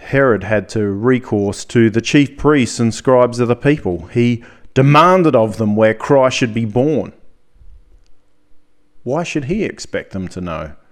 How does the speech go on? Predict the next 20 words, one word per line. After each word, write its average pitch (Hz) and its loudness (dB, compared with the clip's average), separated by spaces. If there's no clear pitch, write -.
Because 107 -4
in 147 0
their 120 0
custody 95 -8
were 90 -8
the 85 -10
holy 123 0
oracles 90 -6
which 92 -8
had 87 -10
been 92 -8
committed 101 -8
to - -12
Israel 95 -6
and 101 -6
in 113 -2
which 123 -4
was 107 -8
shown 127 0
beforehand 107 -4